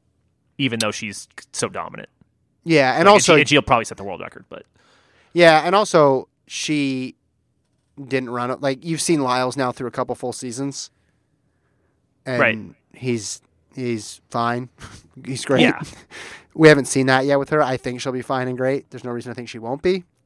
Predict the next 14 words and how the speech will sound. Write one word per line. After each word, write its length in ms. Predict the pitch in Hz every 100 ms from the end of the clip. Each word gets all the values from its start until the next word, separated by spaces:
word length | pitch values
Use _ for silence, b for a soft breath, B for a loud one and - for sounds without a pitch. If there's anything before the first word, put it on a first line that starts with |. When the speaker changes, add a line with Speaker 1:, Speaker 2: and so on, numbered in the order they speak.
| _
Speaker 1:
Right, 240 | 135 95 -
but 140 | - 110
Speaker 2:
But 60 |
Speaker 1:
it's 160 | 123 -
just 200 | 120 -
that 200 | 123 120
there's 140 | 180
that 280 | 156 139 _
tiny 280 | - 175 131
bit 140 | 120 113
of 100 | 104
unknown 360 | 95 76 78
to 100 | -
it. 140 | -